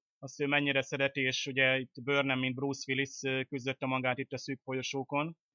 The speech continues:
Ugye taktika, a másiknak a megkerülése, mesterkedés és átverés, tehát mindössze erről szólt a, a dolog, és ez már ugye egyébként a szarkofághajó pusztulásnál is látjuk, hogy ott is random akciók vannak, amikor is a főhősünk nekiáll, és, ö,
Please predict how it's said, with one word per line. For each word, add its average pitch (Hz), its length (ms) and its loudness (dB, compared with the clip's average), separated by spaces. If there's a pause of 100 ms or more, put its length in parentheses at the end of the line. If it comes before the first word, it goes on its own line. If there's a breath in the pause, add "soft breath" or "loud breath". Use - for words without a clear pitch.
Ugye 147 380 2
taktika, 156 580 4 (440)
a 143 80 -4
másiknak 147 480 4
a 139 40 -2
megkerülése, 139 720 2
mesterkedés 135 760 -2
és 131 140 -8
átverés, 135 520 0
tehát - 160 -14
mindössze 165 380 -2
erről 151 280 6
szólt 139 360 -2
a, 131 240 2 (500)
a 127 120 -8
dolog, 151 300 2
és 147 140 0
ez 143 80 -4
már 147 140 4
ugye 151 220 0 (120)
egyébként 147 260 -2
a 156 40 -6
szarkofághajó 143 720 2
pusztulásnál 135 600 0
is 127 120 -2
látjuk, 139 340 2
hogy 143 140 -4
ott 143 120 -4
is 135 140 -2
random 143 360 2
akciók 135 400 -4
vannak, 139 320 0
amikor 131 360 -2
is 127 120 -6
a 127 80 -4
főhősünk 135 560 0
nekiáll, 127 460 2
és, 123 240 -4
ö, 123 180 0